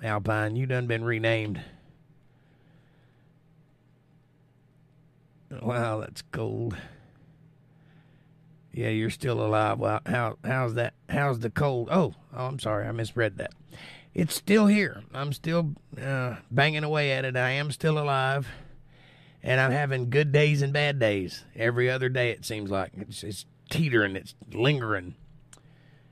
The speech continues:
And, uh, one day I feel great, and the next day I feel de-, like death warmed over, and it just will not let me go. And today I'm, I,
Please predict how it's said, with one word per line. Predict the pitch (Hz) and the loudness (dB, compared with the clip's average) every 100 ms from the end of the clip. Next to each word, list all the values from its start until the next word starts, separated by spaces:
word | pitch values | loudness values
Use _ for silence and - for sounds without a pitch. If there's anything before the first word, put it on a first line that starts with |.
| _ _ - - - | _ _ -20 -14 -4
And, | 113 107 | -2 -2
uh, | 107 98 98 | -2 -4 -2
one | - 123 | 0 2
day | 123 123 | 4 4
I | 120 | 2
feel | 143 139 127 | 2 0 0
great, | 117 131 139 | 2 0 0
and | - | -8
the | 110 | -4
next | 131 123 | -4 -2
day | 139 131 | 0 0
I | 120 | 0
feel | 131 127 | -2 -2
de-, | 123 127 | -4 -2
like | 123 123 123 | -2 -2 -2
death | 131 127 | -2 0
warmed | 131 135 131 | 0 0 0
over, | 139 120 82 - | 0 -2 -8 -10
and | 110 | -10
it | 107 | -8
just | 113 98 | -6 -4
will | 110 123 | -2 0
not | 127 120 | 0 -2
let | 120 123 | -4 -4
me | 123 | -4
go. | 113 120 101 - - - - - - - | -2 -2 -4 -10 -20 -20 -20 -20 -20 -6
And | 131 120 | -4 -2
today | 113 123 131 | 2 4 4
I'm, | 113 113 - - - - - - - - | 4 0 -6 -12 -14 -14 -16 -20 -20 -16
I, | 120 117 | -10 -10